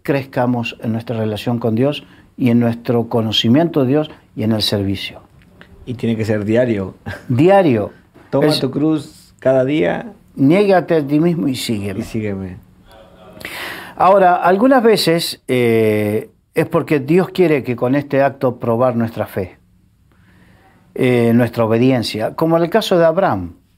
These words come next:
Speaker 1: Abraham fue, eh, el padre de la fe.
Speaker 2: El padre de la fe.
Speaker 1: Pero fue probado. A Abraham le fue dado un hijo de mayor, su único hijo,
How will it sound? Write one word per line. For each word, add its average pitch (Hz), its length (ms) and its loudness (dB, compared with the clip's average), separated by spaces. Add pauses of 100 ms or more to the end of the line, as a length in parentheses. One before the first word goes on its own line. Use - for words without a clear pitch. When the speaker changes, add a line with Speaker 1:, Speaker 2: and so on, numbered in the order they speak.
(920)
Speaker 1:
Abraham 143 640 0 (100)
fue, 147 320 -2 (240)
eh, 123 300 -2
el 123 160 0
padre 208 420 2
de 113 100 2
la 104 120 2
fe. - 340 -6 (140)
Speaker 2:
El - 60 -20
padre 98 220 -14
de 92 60 -14
la - 80 -20
fe. - 140 -20 (420)
Speaker 1:
Pero 135 160 0
fue 233 240 0
probado. 202 640 2 (500)
A 117 100 0
Abraham 180 360 2
le 175 80 2
fue 165 200 2
dado 170 240 4
un 160 160 4
hijo 185 300 0
de 156 140 2
mayor, 156 380 2
su 180 180 0
único 208 500 2
hijo, 147 360 -2